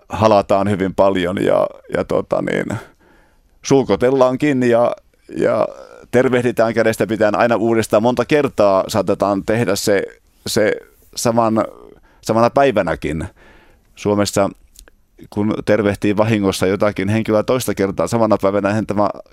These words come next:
henkilö saattaa sitä huomauttaa, että me olemme jo kerran tervehtineet, mutta se ei ole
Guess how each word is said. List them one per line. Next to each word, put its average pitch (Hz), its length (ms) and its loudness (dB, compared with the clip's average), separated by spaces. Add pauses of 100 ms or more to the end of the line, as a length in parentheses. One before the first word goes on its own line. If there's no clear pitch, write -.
(180)
henkilö 107 400 0
saattaa 113 340 0
sitä 123 200 -2
huomauttaa, 117 440 0
että 101 120 -4
me 107 40 0
olemme 110 160 2
jo 117 60 0
kerran 120 240 0
tervehtineet, 92 680 -2
mutta 95 320 -4 (680)
se - 180 -8
ei 92 140 0
ole 98 220 0